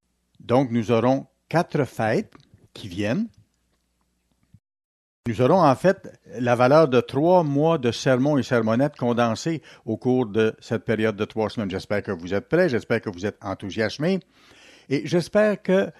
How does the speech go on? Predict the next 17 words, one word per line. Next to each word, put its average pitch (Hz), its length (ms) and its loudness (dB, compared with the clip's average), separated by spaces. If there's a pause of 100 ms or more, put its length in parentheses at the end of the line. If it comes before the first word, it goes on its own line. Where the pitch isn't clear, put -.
(380)
cette - 300 -2
période 170 460 4
de 135 120 2
temps 185 340 -2 (260)
vous 139 560 2 (180)
aidera 151 460 4
à 113 80 -4
croître 156 420 0
spirituellement 117 720 0 (180)
et 120 100 -6
que - 60 -12
ce 131 100 -4
sera 127 240 -2
pour 139 200 0
vous 165 160 -6
cette 143 200 0
année 139 300 0